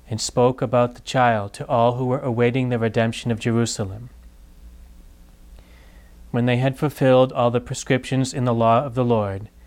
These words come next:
they returned to Galilee, to their own town of Nazareth. The child grew and became strong, filled with wisdom, and the favor of God was upon him.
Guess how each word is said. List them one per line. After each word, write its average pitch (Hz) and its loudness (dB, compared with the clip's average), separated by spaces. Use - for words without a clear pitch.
they 131 2
returned 139 0
to 156 0
Galilee, 117 2
to - -8
their 117 0
own 127 2
town 123 0
of 113 -2
Nazareth. 104 -4
The - -6
child 120 2
grew 131 2
and 135 -4
became 123 -2
strong, 104 -2
filled 127 4
with 117 -6
wisdom, 120 -2
and 104 -6
the 104 -6
favor 120 0
of 139 -8
God 113 2
was 113 -4
upon 107 -4
him. - -14